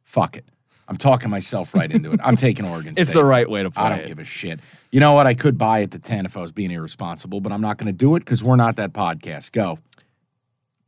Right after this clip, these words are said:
Speaker 1: I'm gonna go oh and five. It's gonna be unbelievable.
Speaker 2: The Jimmy Kimmel Bowl is next.
Speaker 1: God, can we cancel this game and get rid of him,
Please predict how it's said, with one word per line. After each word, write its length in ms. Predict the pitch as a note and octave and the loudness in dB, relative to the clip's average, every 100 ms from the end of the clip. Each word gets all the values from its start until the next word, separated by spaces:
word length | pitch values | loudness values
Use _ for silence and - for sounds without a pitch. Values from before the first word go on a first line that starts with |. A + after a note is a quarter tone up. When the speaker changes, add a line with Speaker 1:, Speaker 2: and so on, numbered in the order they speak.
| _ _ _ _ | _ _ _ _
Speaker 1:
I'm 60 | B2+ | 0
gonna 120 | E3 | 2
go 140 | D3 | 4
oh 140 | B2+ B2 | 4 2
and 80 | A2 | 0
five. 320 | A#2 A#2 - | 0 -2 -2
It's 100 | - | -4
gonna 140 | C3 | -2
be 100 | F#2 | -2
unbelievable. 600 | G2+ A2+ F#2+ G2 F2 D2 - - _ _ _ _ _ _ _ | -2 -2 0 -2 -4 -10 -16 -20 _ _ _ _ _ _ _
Speaker 2:
The 100 | D#3 | 0
Jimmy 380 | D3 B2 F#3+ A#3+ | 0 2 2 2
Kimmel 440 | - F3+ B3+ D4+ | 0 0 4 4
Bowl 300 | F#3+ F3 A#2+ | 4 4 2
is 160 | A#2 A2 | 0 0
next. 520 | C3 F#2+ - - - _ _ _ _ _ _ | -2 -2 -8 -12 -12 _ _ _ _ _ _
Speaker 1:
God, 180 | _ _ _ | _ _ _
can 100 | G2+ | -8
we 60 | F#2+ | -6
cancel 380 | A#2+ A#2 A2+ | -2 -2 -2
this 200 | G#2 G2 | -4 -4
game 320 | - F#2+ G2 F#2 | -6 -6 -6 -6
and 120 | F#2 | -6
get 160 | F#2 | -8
rid 140 | F2+ F#2 | -8 -10
of 80 | F2 | -8
him, 220 | F#2 | -10